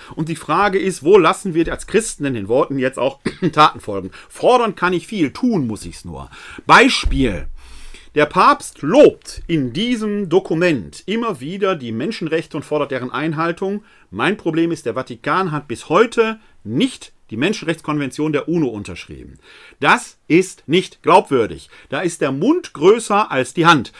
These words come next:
Und davon haben wir zu viel. Nicht, dass der Papst Unrecht hätte. Ganz im Gegenteil. Aber ich würde mir doch wünschen, dass den vielen hehren Worten auch ebenso hehre Taten folgen würden. Nein, die Taten müssen noch nicht mal hehr sein, wenn überhaupt Taten folgen würden.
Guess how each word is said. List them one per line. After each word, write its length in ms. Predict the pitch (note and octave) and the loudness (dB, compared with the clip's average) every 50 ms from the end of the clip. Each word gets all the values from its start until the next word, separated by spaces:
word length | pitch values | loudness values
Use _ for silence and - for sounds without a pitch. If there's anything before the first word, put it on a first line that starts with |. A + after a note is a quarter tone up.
| - - - - | -20 -20 -12 -8
Und 220 | - C3 B2+ - | -8 -8 -4 0
davon 380 | D#3 D#3+ G#3+ - - G#3 F3+ C#3 | 2 4 4 2 2 -2 -2 0
haben 320 | D#3 E3+ F#3 F#3+ F#3+ E3 | 0 -2 0 -2 -2 -4
wir 240 | D3+ D#3 E3 E3+ E3+ | -2 0 0 0 0
zu 140 | - - D#3+ | -2 -6 -10
viel. 260 | - - G3 F3 C#3+ | -8 -2 0 0 2
Nicht, 280 | C#3 F3 C#4 C#4 - - | 2 2 2 2 2 -2
dass 140 | G#3+ - | -6 -4
der 100 | - G#3 | -4 -6
Papst 320 | F#3 - G3 F#3+ - - - | -4 -2 -2 -4 -4 -4 -2
Unrecht 340 | C4 A3+ E3+ A2+ G2 - - | -2 -2 -2 -2 -6 -10 -12
hätte. 300 | D2+ - - D2+ - F#2+ | -14 -14 -14 -16 -12 0
Ganz 280 | - E3+ A3+ C4 B3 - | 2 2 4 4 2 -2
im 140 | B3+ G#3+ F#3+ | -4 -2 -2
Gegenteil. 520 | D3+ B2+ G#2+ F#2+ F#2 - - D#2+ F#2+ - - - - - - | -2 -2 -4 -6 -10 -14 -14 -16 -16 -18 -20 -20 -20 -16 -6
Aber 160 | - C#3+ D3 D3 | -2 0 2 2
ich 120 | C#3+ - | 2 0
würde 240 | B2+ G3+ B3+ A#3+ A3+ | -2 -2 0 -2 -2
mir 120 | F#3 D#3+ | -2 -2
doch 140 | C3+ A#2 - | -2 -4 -2
wünschen, 360 | G#2+ D3 A3 B3 - - F#3 | -2 -2 -2 -2 -4 -6 -8
dass 180 | C#3+ B2+ - - | -8 -8 -8 -8
den 120 | B2 G#2+ | -10 -10
vielen 480 | G2+ - - - A3+ D4+ D4+ C#4+ D4+ C#4 | -10 -10 -12 -12 -4 -2 -2 -2 0 -2
hehren 440 | G#3+ D3+ G3+ A#3 B3+ A#3+ C4 B3 G#3 | -2 -2 0 0 -2 -2 -2 0 2
Worten 520 | D#3+ C3+ B2+ C#3+ D3+ - G3+ G#3+ A#3 A#3+ - - - - _ | 2 4 4 2 2 -2 -4 -6 -6 -6 -10 -16 -20 -14 _
auch 180 | - A2+ - - | -8 -8 -6 -2
ebenso 440 | - C#3+ E3+ A3 G#3+ G#3+ F3 E3+ B2 | 0 0 0 0 -2 -4 -4 -4 -2
hehre 280 | A2+ C#3 D3+ D#3 D#3+ D#3 | -2 -2 -2 -2 -4 -4
Taten 400 | - - C3+ D3 E3 - - A2 | -2 2 4 4 4 2 -2 -8
folgen 400 | - - G#2 G2 F2+ G2+ F2+ E2 | -8 -6 -4 -4 -4 -6 -10 -12
würden. 300 | F2 E2 C#2 C2+ C#2 - - - - _ | -12 -14 -14 -14 -16 -18 -20 -20 -14 _
Nein, 360 | A2+ C3+ D3+ F3 G3+ A#3 B3 - _ _ | 2 2 4 4 2 0 -4 -6 _ _
die 100 | - D#3+ | -10 -8
Taten 400 | D3+ - E3 F#3 G#3+ - - C#3+ | -4 0 2 2 2 2 0 -2
müssen 280 | C#3+ F3 B3+ - - D3+ | -2 -2 -2 -2 -2 -4
noch 140 | B2 G#2+ - | -4 -4 -4
nicht 180 | B2+ B2+ - | -6 -6 -4
mal 140 | - A#2 A2 | -6 -6 -6
hehr 260 | - - A#2+ A#2+ B2 | -6 -6 -6 -4 -4
sein, 180 | B2 C#3 C#3 C3+ | -4 -4 -6 -6
wenn 140 | B2+ C3+ D3+ | -6 -8 -6
überhaupt 480 | E3 D#3 D3+ D3 - F#3 G3 - - | -4 -4 -4 -4 -2 -4 -6 -6 -8
Taten 280 | - - G2+ F#2+ - - | -10 -8 -8 -8 -10 -12
folgen 320 | - - F2 D#2 D#2 D#2 | -14 -14 -14 -14 -14 -14
würden. 240 | C#2+ C#2 B1 - - | -16 -16 -16 -18 -20